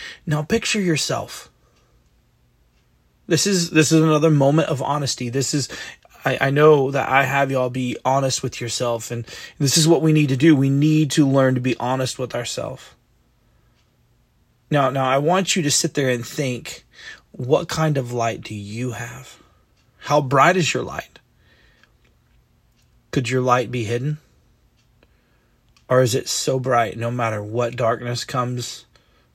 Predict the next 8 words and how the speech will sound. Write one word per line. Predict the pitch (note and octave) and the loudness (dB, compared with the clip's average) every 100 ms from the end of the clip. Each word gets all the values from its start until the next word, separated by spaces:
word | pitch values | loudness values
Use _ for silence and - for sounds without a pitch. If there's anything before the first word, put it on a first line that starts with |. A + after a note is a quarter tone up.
| - | -4
around | A#2+ A#2 A#2 C3+ C3+ | 0 2 2 2 0
it | C#3 - - | -2 -6 -14
or | A2 - - - - - _ _ _ - | -12 -12 -14 -20 -20 -20 _ _ _ -4
anywhere, | C3+ C3+ C3+ C3 C3 C3 _ _ _ _ | -2 0 2 2 2 -2 _ _ _ _
it | - B2 | -8 -6
outshines | - G#2+ - - G#2+ A2 G2+ | -4 -6 -4 -6 -6 -8 -8
the | - | -12
dark? | G#2+ A2+ A2 - | -12 -14 -16 -20